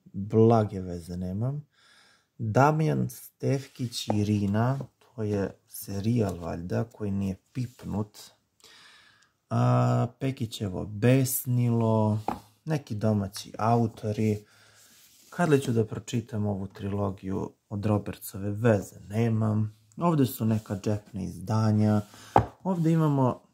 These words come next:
čak ovako ove šanare. Kad li ću to jadan? Bože, bože. Ovde ima takođe neki trileri, Vulkanova izdanja su, kao što možete videti.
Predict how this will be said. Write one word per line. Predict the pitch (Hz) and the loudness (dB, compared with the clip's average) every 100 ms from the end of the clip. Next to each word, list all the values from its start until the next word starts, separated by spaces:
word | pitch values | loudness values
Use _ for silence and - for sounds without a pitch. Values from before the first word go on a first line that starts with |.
| _ | _
čak | - 143 135 _ - - - | -4 -4 -4 _ -20 -20 -8
ovako | 113 139 147 - 110 | 0 2 0 -2 -2
ove | 104 | -2
šanare. | 101 - 104 104 104 98 101 | -4 -4 -2 0 2 0 0
Kad | 175 | 2
li | 185 139 | 4 6
ću | - 107 - | 4 2 -4
to | 113 | -2
jadan? | 104 92 85 - 85 90 _ - | -2 -2 -6 -8 -8 -8 _ -8
Bože, | 254 190 - 107 | -6 -6 -2 0
bože. | 95 92 95 82 87 90 - - - - - - - - _ - | 0 0 -2 -2 -4 -6 -10 -20 -20 -20 -2 -2 -2 -14 _ -4
Ovde | 160 156 135 135 | 0 2 2 2
ima | 131 | 2
takođe | 123 - - 117 113 113 107 107 104 - - - - _ _ | 0 -4 -8 -4 -2 2 2 2 -2 -16 -20 -20 -20 _ _
neki | 165 160 - - | -4 -4 -6 -16
trileri, | - 113 123 117 110 110 | -4 0 2 2 2 2
Vulkanova | 107 104 127 113 98 85 | 0 -2 -2 0 0 -4
izdanja | 85 85 92 113 127 123 110 | -8 -8 -2 0 2 0 -2
su, | - - 113 | -6 -6 -6
kao | 107 104 | -4 -8
što | 95 - | -8 -8
možete | 104 98 101 - 90 | -6 -6 -10 -14 -8
videti. | 113 131 120 113 113 107 | -4 0 -2 -2 -4 -4